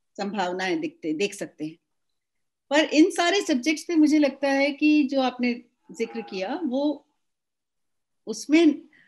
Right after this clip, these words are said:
ज्यादातर आप नैरेटिव ही करेंगे, आप नरेशन कर रहे होंगे, या तो डायलॉग सुनाई दे रहा होगा या आप खुद माइक लेकर बोल रहे होंगे, तो उसको मैं नृत्य से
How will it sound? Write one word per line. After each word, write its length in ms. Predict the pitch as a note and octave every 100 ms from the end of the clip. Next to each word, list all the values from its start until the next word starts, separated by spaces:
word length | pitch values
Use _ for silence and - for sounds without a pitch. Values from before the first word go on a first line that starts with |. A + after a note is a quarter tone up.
| _ -
ज्यादातर 460 | A3 A#3 C#4+ F4
आप 160 | F4 D4+
नैरेटिव 440 | A3 A3+ A#3+ D#4
ही 80 | D#4+
करेंगे, 420 | D4 F3+ E3 C3 -
आप 120 | A#3
नरेशन 480 | A3+ G#3+ A3+ D4+ D4
कर 140 | A#3 F#3
रहे 140 | F3
होंगे, 340 | E3 C#3+ - _ _ _ _ _ _ _ -
या 140 | G#3+ A3
तो 120 | B3+
डायलॉग 360 | G#3+ G3+ A#3
सुनाई 340 | A#3+ G3 G3+ C4+
दे 140 | C#4+
रहा 140 | C#4 C#4+
होगा 360 | C#4 C#4 C#4+
या 240 | C#4 A#3 A3+
आप 140 | A3
खुद 140 | C4 A3
माइक 240 | G3+ G#3+ A3
लेकर 280 | G#3 G#3+
बोल 240 | F#3+ F#3+ A#3+
रहे 240 | B3+ C4+
होंगे, 520 | C4+ B3 A#3+ A#3+ B3 - _ _ _ _ _ _ _ _ _
तो 140 | E4 E4+
उसको 480 | - C4 - F4+ F#4
मैं 160 | E4+
नृत्य 420 | D4+ A#3 - D4
से 440 | C#4+ D4 C#4+ C#4+